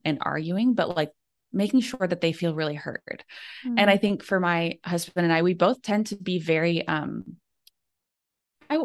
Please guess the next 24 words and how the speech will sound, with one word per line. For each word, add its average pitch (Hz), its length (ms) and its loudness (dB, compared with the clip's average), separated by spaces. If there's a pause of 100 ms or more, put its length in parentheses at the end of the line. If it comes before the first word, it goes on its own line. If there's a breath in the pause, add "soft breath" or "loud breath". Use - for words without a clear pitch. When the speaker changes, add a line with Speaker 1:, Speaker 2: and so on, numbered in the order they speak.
Speaker 1:
like, 285 220 0
we're 311 220 -2
not 349 200 0
argumentative, 190 720 0 (460 loud breath)
Speaker 2:
Mm-hmm. 196 720 -10
Speaker 1:
but, 240 160 4
like, 190 440 4 (480)
we 214 160 2
have 240 240 2
strong 294 200 6
opinions 196 680 2 (100)
and 214 280 2
Speaker 2:
Yeah. - 40 -6
Speaker 1:
we're 214 160 0
not 202 380 2 (240)
people 202 280 -4
who 190 160 -2
back 170 300 0
down 170 220 2
from - 180 -6
them - 240 -6
easily - 520 -4
at 165 80 2
all. - 280 2